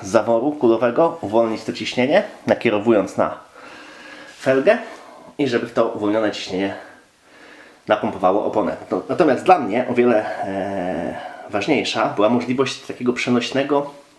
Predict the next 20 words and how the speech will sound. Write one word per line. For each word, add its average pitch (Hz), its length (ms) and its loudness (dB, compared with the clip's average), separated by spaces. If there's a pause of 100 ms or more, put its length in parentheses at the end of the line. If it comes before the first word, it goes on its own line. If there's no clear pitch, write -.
(760)
kompresora 127 580 0
do 127 80 2
domu. 92 280 2 (720)
Czyli 117 240 0
o 139 80 0
co 139 120 0
chodzi? 87 300 0
Żeby 110 380 0
mieć 175 180 0
takie 135 280 2
przenośne 139 520 0
urządzonko, 120 500 2
które 113 200 -4
sobie 139 160 0
mogę 123 240 4
nabić 110 460 0 (200)
i 110 400 -2
z - 80 -18
którego 113 280 -2
sobie 101 320 -2